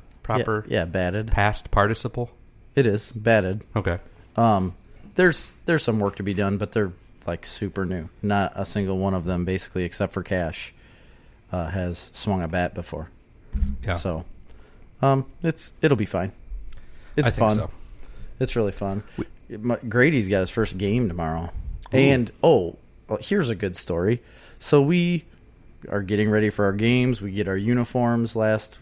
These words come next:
Speaker 2: <laughs> weekend. They're really nice uniforms. I didn't look at it Friday night because I was like, "Yeah, we got our uniform, whatever." Went over to Keith's house. We had to stuff some eggs for the old egg hunt thing on this Saturday.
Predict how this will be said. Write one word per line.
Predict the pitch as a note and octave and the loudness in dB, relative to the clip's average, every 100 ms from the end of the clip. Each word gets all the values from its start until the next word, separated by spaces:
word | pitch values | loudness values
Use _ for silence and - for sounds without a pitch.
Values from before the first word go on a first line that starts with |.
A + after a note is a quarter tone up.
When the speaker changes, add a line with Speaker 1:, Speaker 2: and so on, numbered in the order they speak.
| - | -10
Speaker 2:
<laughs> | - - | -8 -2
weekend. | A#2+ A2 A#2 A2+ A2+ - | -2 2 2 2 0 0
They're | A#2 | 0
really | G2+ F2+ D#3+ D#3 | 0 2 4 4
nice | G2 G#2 G#2 | 2 0 0
uniforms. | A2 G#2+ - E2 E2+ - - - - - - - - - | 0 0 -2 -6 -6 -8 -14 -20 -20 -20 -20 -20 -14 0
I | B2 | 2
didn't | C#3+ D#3 D3+ - | 6 6 4 6
look | A#2+ A#2+ | 4 6
at | G#2+ F#2+ F#2+ | 4 2 2
it | F#2+ - | 0 -2
Friday | - - G#2+ G#2+ G#2 | -8 0 4 4 4
night | F#2+ F2 F2 G#2+ - | 0 -2 -2 -4 -4
because | G#2+ - G2 F2+ - | -8 -2 -2 -2 -4
I | G2 | -4
was | F2+ | -2
like, | F#2+ F2+ - | -2 -2 -2
"Yeah, | B2 | -2
we | F#2 | -2
got | F2 F2+ | -2 -4
our | F2+ | -2
uniform, | F#2+ F#2+ - F#2+ | -4 -4 -4 -4
whatever." | F2+ F2+ F#2+ G2 - - - - | -2 0 0 -2 -4 -20 -20 -6
Went | A2 G#2+ | -2 0
over | G2+ G2 | 2 0
to | |
Keith's | F#2+ - A#2 - | -2 0 0 0
house. | A2 G#2+ G2+ - | 0 2 0 -4
We | |
had | F#2+ | -6
to | F2+ | -6
stuff | - F2+ - | -6 -8 -6
some | G2 | -4
eggs | G2+ G#2+ G#2+ G2+ | -2 0 0 -4
for | - F#2 | -6 -6
the | F2 | -6
old | F2 F2 F2 E2+ - - | -4 -4 -6 -8 -12 -6
egg | G#2 G2+ F#2 F2+ - - | -2 -2 -2 -8 -14 -12
hunt | - G#2+ G#2 - - - | -2 0 0 -4 -18 -6
thing | A2 G#2 G2+ | -2 0 0
on | G2 F#2 F2+ | 0 -2 -2
this | F#2+ G2 | -2 -2
Saturday. | - G#2+ G#2 G#2 G#2+ | 0 0 2 0 -2